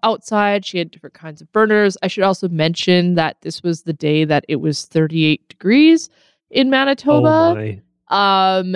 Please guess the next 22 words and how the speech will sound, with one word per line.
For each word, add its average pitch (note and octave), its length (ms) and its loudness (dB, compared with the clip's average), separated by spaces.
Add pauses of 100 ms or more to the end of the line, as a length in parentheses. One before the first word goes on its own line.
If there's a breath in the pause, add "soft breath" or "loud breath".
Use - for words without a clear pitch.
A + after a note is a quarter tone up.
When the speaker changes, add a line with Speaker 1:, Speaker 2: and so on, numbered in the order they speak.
(160)
Speaker 1:
so G#3 200 0
luckily A3 760 0
there F#3+ 120 2
was F#3 140 -2
lots E3 340 -2
of F3+ 100 -16
shade, F#3 920 0
but E3 180 0
it E3+ 140 0
was D#3+ 240 -2
still D#3+ 580 0 (120)
very F3 600 0
warm. D#3+ 580 0 (500 soft breath)
Um, D#3+ 420 -2
but E3+ 140 0
it - 80 2
was E3 100 -6
still E3 280 0
a - 20 0
lovely D#3 420 0
afternoon D3+ 720 -2
anyways. D#3+ 800 -2